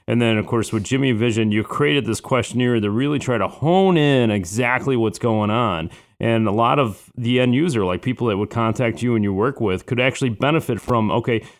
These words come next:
not that you, maybe you have a template, maybe you don't, and, but, but this questionnaire of trying to isolate and say, "Okay, the, you know, what did work, right? Like, did you, what emotion did you get out of this postcard, right?"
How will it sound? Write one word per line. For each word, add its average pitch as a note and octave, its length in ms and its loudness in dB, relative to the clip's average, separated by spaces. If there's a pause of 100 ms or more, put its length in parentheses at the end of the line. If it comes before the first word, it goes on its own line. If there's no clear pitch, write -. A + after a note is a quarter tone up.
(120)
not B2+ 200 0
that C3 100 2
you, A2+ 300 0
maybe A#2+ 260 0
you A#2 160 0
have A#2 160 0
a A2+ 60 0
template, A#2 360 -2
maybe G#2 240 0
you G2+ 60 -2
don't, B2+ 400 0
and, A2 300 0
but, A#2 240 0 (380)
but - 320 0
this A#2+ 240 0
questionnaire C3+ 640 0
of A#2 120 -2
trying A#2+ 220 0
to G#2+ 200 0
isolate A#2 460 -2
and G2+ 100 -4
say, A#2+ 180 -2
"Okay, A#2 440 -2 (220)
the, B2 100 0
you G#2+ 120 -2
know, A2+ 120 2
what B2+ 460 -2
did C#3 180 0
work, G#2 500 0
right? G#2+ 240 0
Like, G#2+ 320 -2
did A2 160 0
you, A#2+ 140 2
what B2+ 240 2
emotion B2 540 2
did A2 140 0
you G#2 80 0
get A#2 200 0
out A2 220 4
of G#2 80 0
this G2+ 240 0
postcard, G#2 720 -2
right?" G2 200 0